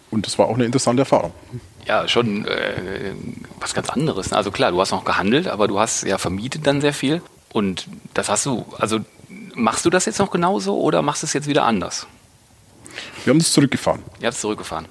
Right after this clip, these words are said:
Speaker 2: okay.
Speaker 1: Weil die Erkenntnis aus dem Ganzen ist, dass zum jetzigen Zeitpunkt in Deutschland das Thema Besitz noch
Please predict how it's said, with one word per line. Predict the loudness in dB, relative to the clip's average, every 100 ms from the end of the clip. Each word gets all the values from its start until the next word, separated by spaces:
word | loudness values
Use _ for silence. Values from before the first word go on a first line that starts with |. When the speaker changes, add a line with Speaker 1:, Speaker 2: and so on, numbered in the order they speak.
| _ -16
Speaker 2:
okay. | -8 -6 -6 -10 -18 0
Speaker 1:
Weil | 4 6 6 4 0 0
die | 2
Erkenntnis | 4 2 4 4
aus | 2 4
dem | 6
Ganzen | 4 4 -2
ist, | -2 -4 -8
dass | -4
zum | 0 2
jetzigen | 4 4 2 2
Zeitpunkt | 4 2 2 0
in | 2
Deutschland | 2 2 0
das | 0
Thema | -2 -2
Besitz | -2 -2 0
noch | -2 -2 -10